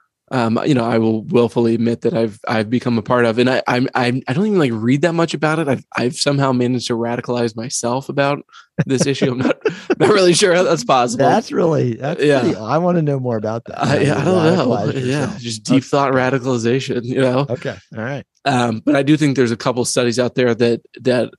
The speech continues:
Speaker 1: um, would point in the favor of doing something. You know, one is the ever-increasing body that shows the link between, um, cell phones, specifically social media usage, um, and teen depression and anxiety.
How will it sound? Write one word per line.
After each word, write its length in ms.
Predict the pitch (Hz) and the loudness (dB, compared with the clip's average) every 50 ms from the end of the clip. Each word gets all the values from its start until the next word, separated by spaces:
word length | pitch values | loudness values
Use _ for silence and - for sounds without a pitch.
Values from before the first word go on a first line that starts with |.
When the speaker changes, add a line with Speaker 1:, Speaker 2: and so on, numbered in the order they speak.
| _ _ - | _ _ -8
Speaker 1:
um, 320 | - - 117 117 117 110 | -6 -4 -4 -4 -2 -2
would 240 | 120 113 110 - _ | -2 -4 -4 -8 _
point 420 | - - 160 165 147 135 127 - | -8 -4 0 0 2 0 0 0
in 80 | 139 120 | -2 -2
the 60 | 117 | -2
favor 440 | - - 131 127 123 113 117 - 117 | 0 0 2 2 2 2 2 0 2
of 380 | 90 120 113 117 113 110 117 | 2 0 0 -2 -2 -4 0
doing 420 | 113 123 120 120 117 113 113 117 - - | 2 2 4 4 2 2 0 -2 -6 -8
something. 580 | - - - 131 127 117 - 117 113 - 120 113 - _ - - - _ - _ _ _ _ _ _ _ - | -8 -4 -2 -2 -2 -2 -4 -6 -8 -8 -10 -12 -16 _ -20 -20 -20 _ -20 _ _ _ _ _ _ _ -2
You 80 | 123 | 0
know, 80 | 117 117 | 0 0
one 400 | 113 117 127 135 139 139 139 147 | 0 2 2 2 4 2 2 2
is 180 | 120 113 113 107 | 2 2 2 2
the 140 | 117 117 117 | 2 2 2
ever-increasing 720 | 120 117 123 123 120 110 - - 120 110 - 123 117 110 | 2 0 0 0 -2 -2 -2 -2 -2 -2 -2 -2 -4 -2
body 400 | 98 120 120 117 117 120 117 117 | -2 -2 -2 -2 0 0 0 0
that 160 | - 117 - | 0 -2 -4
shows 500 | - - - 123 117 113 117 113 113 107 | -4 0 2 2 4 4 2 2 0 0
the 100 | 117 120 | 0 0
link 300 | 113 113 120 120 113 110 | 2 2 0 0 -2 -4
between, 640 | - 117 - - 120 120 113 110 110 110 117 113 - | -6 -8 -6 -4 -2 -2 -2 -2 -4 -4 -6 -6 -6
um, 480 | - 113 113 113 110 113 113 110 113 - - _ - | -6 -6 -4 -4 -4 -6 -6 -6 -8 -10 -14 _ -6
cell 240 | - - 131 127 | -2 0 2 0
phones, 500 | 117 - 131 123 120 120 117 110 - - - - | 2 2 0 2 2 2 0 -2 -4 -6 -6 -8
specifically 640 | - - - 127 113 - 143 135 135 120 131 120 | -10 -6 -4 -2 0 2 0 0 0 0 0 0
social 340 | 104 - 135 120 107 - 117 | 2 2 0 2 2 2 0
media 320 | 110 110 117 120 127 131 131 123 | 0 0 0 0 0 0 0 0
usage, 480 | 123 135 139 131 160 160 156 147 151 - _ - - _ _ _ _ _ _ _ - | 0 -2 0 0 0 0 -2 -2 -4 -10 _ -20 -20 _ _ _ _ _ _ _ -4
um, 340 | 117 113 113 110 107 113 - | -2 -2 0 0 0 -2 0
and 280 | - 123 117 113 110 - | 0 0 2 0 0 -2
teen 300 | - - 131 120 117 120 | 0 2 2 2 2 2
depression 580 | 107 113 - - 117 110 - - 117 113 117 - | 0 -2 0 0 0 0 0 -2 -2 -2 -2 -2
and 180 | - 117 117 | -2 -2 0
anxiety. 640 | 110 110 110 107 113 110 113 117 113 113 - 139 - | 0 -2 -2 -2 -4 -4 -4 -6 -6 -6 -8 -10 -12